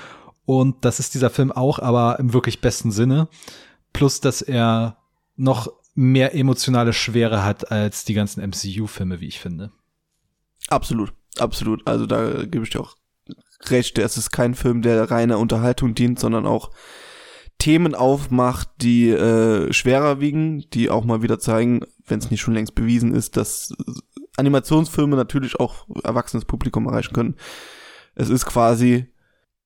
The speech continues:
Speaker 2: ja, das, was, was Pixar in ihren besten Tagen quasi gemacht haben, also super Unterhaltung abgeliefert, aber immer noch mit diesen,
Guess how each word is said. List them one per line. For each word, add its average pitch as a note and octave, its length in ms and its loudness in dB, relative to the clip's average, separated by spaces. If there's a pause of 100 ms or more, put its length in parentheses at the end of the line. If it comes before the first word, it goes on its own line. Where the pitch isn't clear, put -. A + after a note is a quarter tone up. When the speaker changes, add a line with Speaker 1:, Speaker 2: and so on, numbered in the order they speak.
(180)
Speaker 2:
ja, D#3+ 300 4
das, D#3 220 -2
was, - 220 -4
was C#3 180 -4
Pixar D3 440 2
in C3+ 180 -2
ihren C3+ 200 2
besten - 260 -4
Tagen B2+ 320 2
quasi A2+ 300 0
gemacht A2+ 360 -4
haben, A#2+ 320 2
also A#2 360 0
super B2 240 0
Unterhaltung A#2+ 520 2
abgeliefert, B2 540 -2
aber A#2 480 2
immer A#2+ 200 4
noch A2+ 140 0
mit A#2 180 -2
diesen, A2+ 300 0